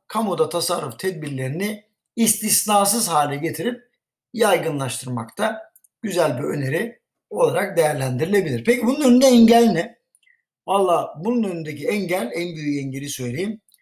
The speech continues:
Gümrük vergilerinin yüksek olmasından nemalanan, menfaat sağlayan, korunan kesimler.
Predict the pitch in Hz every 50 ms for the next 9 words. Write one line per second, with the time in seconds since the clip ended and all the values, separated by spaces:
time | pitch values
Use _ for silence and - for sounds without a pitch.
0 | _ _ _ _ _ - 135 185 220 226 240 233 180 175 170 175 165 160 160 156
1 | 147 147 143 143 139 139 180 202 190 - - 170 151 - 190 196 190 175 156 139
2 | - 139 143 139 135 135 131 131 127 156 190 208 202 190 175 160 151 135 127 131
3 | - - _ _ _ _ _ _ _ _ - 143 185 214 220 214 - - 170 147
4 | 131 - - - 180 170 160 143 135 151 170 208 214 208 - _ _ _ _ _
5 | - - 233 185 165 156 165 180 208 214 214 - - 170 - 135 - 117 - -
6 | - _